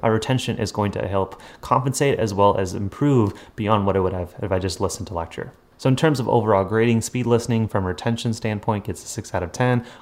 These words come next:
On a time standpoint, because it's so efficient, gets a ten out of ten. Review potential, obviously it's hard to review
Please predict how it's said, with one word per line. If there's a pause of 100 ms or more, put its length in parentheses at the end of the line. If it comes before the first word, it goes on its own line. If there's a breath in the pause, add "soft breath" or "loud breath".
On
a
time
standpoint,
because
it's
so
efficient,
gets
a
ten
out
of
ten. (280 loud breath)
Review
potential,
obviously
it's
hard
to
review